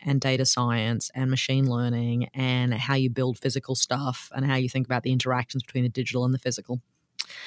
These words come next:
And then we've done a lot of team-based, flipped classroom, hands-on learning, project-based, lots of other voices in the classroom, so it's not just us. And I figure if you were to ask our sixteen students, every single one of them had things they loved and every single one of them had things they hated.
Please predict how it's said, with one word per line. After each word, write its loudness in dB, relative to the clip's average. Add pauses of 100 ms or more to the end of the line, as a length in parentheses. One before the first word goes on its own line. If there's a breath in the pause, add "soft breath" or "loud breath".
(380 loud breath)
And 10
then 10
we've 6
done 6
a 6
lot 4
of 0 (200)
team-based, 4
flipped -2
classroom, 2
hands-on 2
learning, 2
project-based, 0
lots 0
of 0
other 0
voices 0
in 6
the 4
classroom, 2
so 0
it's -4
not -2
just -6
us. -2 (640 loud breath)
And 12
I 10
figure 8
if 6
you 6
were 6
to 4
ask 2
our 2
sixteen 0
students, 2 (120)
every 4
single 4
one 4
of 0
them 2
had 2
things 0
they 0
loved 2
and 2
every 4
single 4
one 4
of 2
them 2
had 0
things 0
they -2
hated. 0